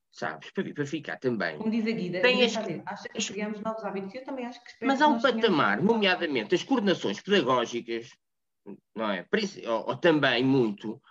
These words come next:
Speaker 1: que podem ajudar a incutir isto, bolas.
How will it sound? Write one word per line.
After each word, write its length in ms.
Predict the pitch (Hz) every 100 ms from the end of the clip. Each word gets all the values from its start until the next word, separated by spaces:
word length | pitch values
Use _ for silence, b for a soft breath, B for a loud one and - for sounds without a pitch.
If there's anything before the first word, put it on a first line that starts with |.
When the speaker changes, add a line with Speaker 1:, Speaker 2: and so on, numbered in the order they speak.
| b
Speaker 1:
que 100 | -
podem 320 | - 311 320 320
ajudar 300 | 269 302 294
a 20 |
incutir 400 | 294 - 277 294
isto, 380 | 349 311 - 220
bolas. 480 | 113 160 160 -